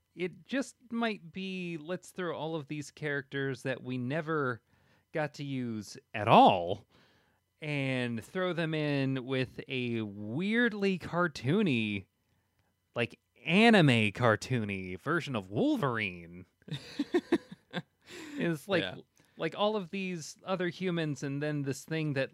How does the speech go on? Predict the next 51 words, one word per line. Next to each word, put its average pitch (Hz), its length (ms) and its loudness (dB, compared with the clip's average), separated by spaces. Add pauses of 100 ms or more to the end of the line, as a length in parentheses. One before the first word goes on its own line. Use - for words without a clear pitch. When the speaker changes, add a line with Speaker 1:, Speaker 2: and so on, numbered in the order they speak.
(140)
Speaker 1:
literally 139 580 -4
looks 123 360 -8
like 123 240 -6
it 131 180 -10
came 120 340 -4
out 123 180 -2
of 120 120 -4
a 117 100 -2
comic 107 380 -4
book. 87 400 -6
Speaker 2:
Well, 147 120 -2
now 196 200 4
I'm 185 80 2
looking 160 220 2
at 135 120 0
the 123 60 -6
Sayas 127 440 0
cover, 113 440 -4 (300)
the 120 80 -2
variant 110 360 -6
cover, 110 320 -6
and 110 160 -4
now 135 300 2
I'm, 127 100 -4
like, 117 240 -4
completely 123 440 -4
confused 107 480 -12
'cause 120 160 -12
none 123 200 -4
of 117 100 -6
these 110 160 -8
people 110 280 -8
are 104 120 -6
wh-, 110 120 -10
who 123 160 -6
I 107 80 -4
thought 107 220 -8
they 101 100 -12
were. 101 200 -12 (180)
<laughs> - 180 -6
Speaker 1:
Right. 127 280 4 (680)
Speaker 2:
Now, 131 160 4
Speaker 1:
All, - 100 -4 (240)
th-, 185 120 0
Speaker 2:
now - 80 -8
Speaker 1:
I 131 80 4
Speaker 2:
I'm 127 60 2
Speaker 1:
think 240 120 2
Speaker 2:
very 117 100 -2
Speaker 1:
that 107 120 2
Speaker 2:
confused. 110 220 -8